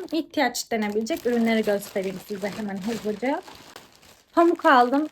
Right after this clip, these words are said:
E, aslında büyük boy da alabilirdim. Otuz beş adet kare pamuk. Dikişsiz miydi bu? Dikişsiz de yazmıyor bu arada ama sekiz liraydı.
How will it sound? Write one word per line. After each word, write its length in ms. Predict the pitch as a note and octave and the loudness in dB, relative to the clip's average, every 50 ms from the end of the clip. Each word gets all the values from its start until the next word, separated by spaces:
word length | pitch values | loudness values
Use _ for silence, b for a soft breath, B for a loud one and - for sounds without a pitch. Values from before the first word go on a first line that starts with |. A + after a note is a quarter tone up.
| - - | 0 2
E, 120 | A#3+ B3 | 2 4
aslında 380 | - C4+ D4 D4+ - E4+ C#4 B3+ | 4 4 2 2 2 0 2 2
büyük 220 | D4 D#4 D4+ - | 2 0 2 4
boy 220 | D#4 D4+ D#4 D4+ B3+ | 4 4 6 6 4
da 80 | C4 | 4
alabilirdim. 520 | B3 A#3+ A3+ G3+ G3+ G#3 A3+ A3 C4+ C#4+ C#4 | 4 4 2 2 0 -2 -2 -2 -2 0 0
Otuz 260 | C4 C4+ C4 B3+ B3+ | 0 -2 0 2 2
beş 180 | C4 C4 C4 | 2 2 2
adet 280 | C4+ A#3+ B3 C4 C4 - | 0 -2 -2 -2 -4 -4
kare 240 | - - C4+ B3+ A#3+ | -4 -2 0 0 0
pamuk. 480 | B3 - G#3+ G#3+ A3+ A3+ - - _ | -2 -2 -2 -2 -4 -4 -8 -8 _
Dikişsiz 680 | - A#3 A#3 - C4 B3 - - - - D4 C#4+ B3 A#3+ | -6 -6 -4 -4 -6 -4 -4 -6 -6 -4 -2 -2 -2 0
miydi 320 | A3 G#3+ G#3 F#3 G3+ F#3+ | -2 -2 -2 -2 -4 -4
bu? 160 | G3 G3 G3 - _ _ _ _ _ _ _ _ _ _ _ _ _ _ - | -2 -4 -4 -6 _ _ _ _ _ _ _ _ _ _ _ _ _ _ -6
Dikişsiz 540 | B3+ B3 - C4 A#3 - - - A3 G#3 B3 | -4 -2 -2 -2 -2 -4 -6 -10 -8 -4 -2
de 40 | |
yazmıyor 580 | C4 C4 B3 A#3 A#3 A3+ A3+ A3 G#3+ G#3 G3+ F#3+ | 0 2 2 2 0 0 -2 -2 -2 -2 -2 -2
bu 60 | G#3 | -2
arada 400 | G#3 G#3 G3+ G3+ G3+ G3+ A3+ A3 - | -2 -2 -2 -4 -2 -2 -2 -2 0
ama 320 | C#4 C#4+ C4 C4 C#4+ E4 - _ - - - - - - | 2 2 2 2 0 -2 -4 _ -14 -20 -20 -20 0 4
sekiz 360 | D#4 D4 D4 D4+ C#4+ A#3+ G#3 | 4 4 4 4 0 0 2
liraydı. 480 | A3+ G#3+ G#3 G3+ G3 G3 F#3+ A3 A#3+ | 0 0 0 0 0 -2 -2 -4 -6